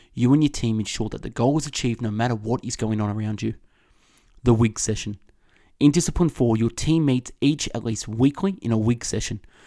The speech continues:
This meeting, which lasts no longer than, say, twenty or thirty minutes, has a set agenda and goes quickly, establishing your weekly rhythm of accountability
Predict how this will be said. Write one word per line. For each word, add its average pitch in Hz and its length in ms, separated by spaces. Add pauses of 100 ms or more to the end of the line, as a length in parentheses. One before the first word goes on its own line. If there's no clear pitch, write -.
(240)
This 165 220
meeting, 160 340
which - 220
lasts 120 300
no 139 100
longer 127 240
than, 117 240
say, 113 340
twenty 147 500
or 117 120
thirty 117 280
minutes, 120 400 (280)
has 185 180
a 196 60
set 185 180
agenda 139 480
and 120 140
goes 120 200
quickly, - 460 (540)
establishing 143 440
your 113 120
weekly 135 340
rhythm 123 300
of 110 80
accountability 139 680